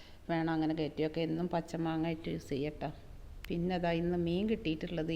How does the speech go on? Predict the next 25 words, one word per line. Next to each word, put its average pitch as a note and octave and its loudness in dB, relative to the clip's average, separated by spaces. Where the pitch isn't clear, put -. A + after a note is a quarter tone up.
ഈ - 0
സാധനമാണ്. D#3+ 4
ഇതിന് E3 4
എന്താ F3 2
നെടുക E3 4
എന്നാണ് G3 4
മീൻകാരൻ E3+ 6
പറഞ്ഞത്. D#3+ 6
ഞങ്ങൾ E3 4
ഈ - -2
സാധനം F3 4
മേടിക്കാറില്ല, E3+ 4
ആദ്യമായിട്ട് D#3 0
മേടിച്ച് D#3+ 2
ടേസ്റ്റ് D3+ 2
നോക്കാൻ D#3+ 2
വേണ്ടിയിട്ട്. D#3+ -4
അപ്പം - -6
നിങ്ങൾ E3 2
എന്താ E3 4
ചെയ്യുക, F3+ 2
നിങ്ങൾക്ക് F3 0
മീനിൻ്റെ F3 6
പേര് E3+ 4
എന്നൊന്ന് F3 4